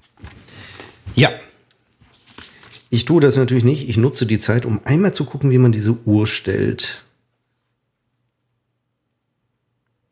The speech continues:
Ich verstehe es einfach nicht. Ich verstehe diese Anleitung nicht. Vor allen Dingen sehe ich die Zahlen nicht.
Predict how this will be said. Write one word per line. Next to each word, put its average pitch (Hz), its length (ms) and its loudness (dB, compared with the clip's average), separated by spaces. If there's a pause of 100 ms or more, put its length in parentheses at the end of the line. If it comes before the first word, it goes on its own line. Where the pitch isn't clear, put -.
(1200)
Ich - 160 -10
verstehe - 400 -8
es - 120 -16
einfach 95 240 -18
nicht. 92 120 -10
Ich - 80 -12
verstehe 101 300 -6
diese 101 220 -2
Anleitung 95 520 0
nicht. 95 200 -4 (400)
Vor - 80 -4
allen 104 60 0
Dingen 104 80 -2
sehe 101 120 -2
ich 98 60 -6
die 98 120 -6
Zahlen 117 480 -4
nicht. 90 240 -8